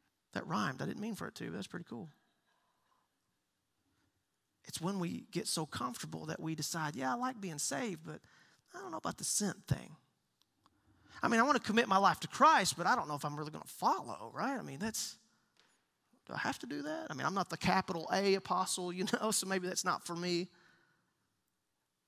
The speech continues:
Whoever believes in me will do the things that I've done and that I'm doing.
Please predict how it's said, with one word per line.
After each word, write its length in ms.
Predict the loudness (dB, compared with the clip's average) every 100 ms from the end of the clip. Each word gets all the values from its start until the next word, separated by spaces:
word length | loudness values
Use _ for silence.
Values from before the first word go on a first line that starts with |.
| _ _ _ _ _ _ -6
Whoever 440 | -2 -2 -4 -8 -10
believes 460 | -8 -8 -10 -12
in 160 | -14 -14
me 320 | -16 -18 -20 _ _ _ _ _ _ _ _ -10
will 80 | -8
do 320 | -2 0 0
the 140 | -4
things 480 | -6 -8 -8 -14 -10
that 120 | -8
I've 340 | -6 -8 -12 -14
done 260 | -12 -14 -18 _ _ _ _ _ _ _ _ _ -10
and 100 | -6
that 80 |
I'm 140 | -6 -4
doing. 340 | -8 -8 -14